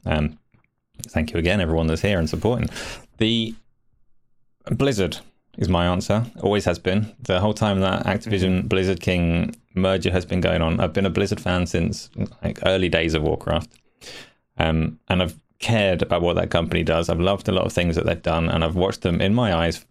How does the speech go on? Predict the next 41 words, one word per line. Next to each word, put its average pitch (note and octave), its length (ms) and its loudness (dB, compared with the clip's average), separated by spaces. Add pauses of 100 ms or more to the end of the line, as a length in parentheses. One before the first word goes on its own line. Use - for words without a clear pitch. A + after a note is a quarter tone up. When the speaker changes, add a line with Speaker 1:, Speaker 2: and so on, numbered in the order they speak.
(160)
Speaker 1:
kind F2+ 240 0
of E2+ 80 0
fall E2 200 0
off D#2 100 -4
the D#2+ 100 -2
rails, D#2 400 0 (220)
um, D#2+ 200 0
with D#2 120 0
the - 80 0
way E2 160 2
that D#2+ 160 0
they D#2+ 240 0 (640)
started E2 260 0
monetizing E2 520 2
everything D#2 320 0
really D#2 200 2
heavily. D2+ 400 0 (160)
And F2+ 140 0
I G#2 80 2
always B2+ 180 0
put A2+ 140 -2
that G2 160 0
down F#2 220 0
to, F2 380 0
um, E2+ 180 0
the F2+ 140 2
influence F#2 520 0
of, E2+ 220 0
of F2 180 0
Activision, D#2+ 600 -2 (680)
or F2 100 0
Vivendi E2+ 420 0
and D#2 100 0
Activision. D2+ 520 -2
And E2+ 120 2
a - 20 2
lot A2 140 0
of A#2 60 -4
people F#2+ 240 -4
did. D#2 200 0
Everyone F#2 420 0